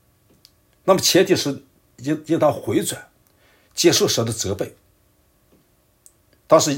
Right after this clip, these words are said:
呃，好多以色列人是不喜欢神的责备，那先知一责备，他们就骂先知。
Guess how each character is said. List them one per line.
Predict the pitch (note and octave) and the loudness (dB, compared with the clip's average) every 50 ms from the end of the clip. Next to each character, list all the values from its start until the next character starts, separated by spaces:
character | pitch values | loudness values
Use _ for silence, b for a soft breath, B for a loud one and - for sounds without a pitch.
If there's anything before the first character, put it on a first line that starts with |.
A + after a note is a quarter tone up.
| - | -4
呃， | A2+ A#2 A2+ | -6 -8 -6
好 | - - C3 | 0 0 2
多 | B2+ D#3+ D3+ | 2 2 2
以 | A2+ | 0
色 | F#2 - - B2 | 0 -2 -2 2
列 | B2+ B2+ | 2 2
人 | G2+ F2 E2+ E2 | 2 2 -2 -4
是 | - - | -6 -10
不 | F#2 - - | -12 -10 -6
喜 | - - - | -6 -4 -4
欢 | F#2 G2 E2+ | -4 -4 -4
神 | - - E2+ | -6 -6 -10
的 | D#2 - | -12 -12
责 | - - C#2+ | -14 -14 -14
备， | D2 - - - - _ b b b b b b b | -14 -16 -16 -18 -18 _ b b b b b b b
那 | A2 | -6
先 | - - - - C3 | -4 -2 2 2 2
知 | G#2 A2+ | 2 0
一 | A2 B2 - | -2 -4 -4
责 | - - G2+ F#2 | -4 -4 -6 -6
备， | - G#2+ - | -4 -6 -6
他 | - - F#2 | -4 -4 -6
们 | - | -6
就 | - E2 | -6 -10
骂 | D2+ D#2+ F#2+ E2 | -4 -4 -4 -4
先 | - - - - | -4 -10 -12 -12
知。 | - - - - | -14 -16 -16 -16